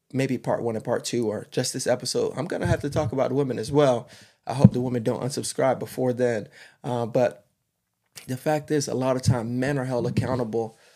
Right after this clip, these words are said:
Um, men aren't held accountable, and we see that even in the case of, um, Eli, the priest.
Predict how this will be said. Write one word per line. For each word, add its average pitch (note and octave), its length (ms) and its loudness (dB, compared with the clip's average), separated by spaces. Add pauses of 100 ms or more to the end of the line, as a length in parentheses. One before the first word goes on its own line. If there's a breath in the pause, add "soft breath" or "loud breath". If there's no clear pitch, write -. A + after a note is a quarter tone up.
(280 soft breath)
Um, A#2+ 320 -6 (240)
men C#3 280 0
aren't C3 260 -4
held B2+ 180 0
accountable, C3+ 440 -2
and A#2+ 120 -6
we C3 80 -6
see C3+ 300 -2
that A#2+ 340 -2
even B2+ 220 -2
in B2 80 0
the A#2+ 60 -6
case B2 360 -2
of, A2 240 -4 (360 loud breath)
um, A#2 300 -6
Eli, B2+ 400 2
the A#2 120 -6
priest. - 680 -2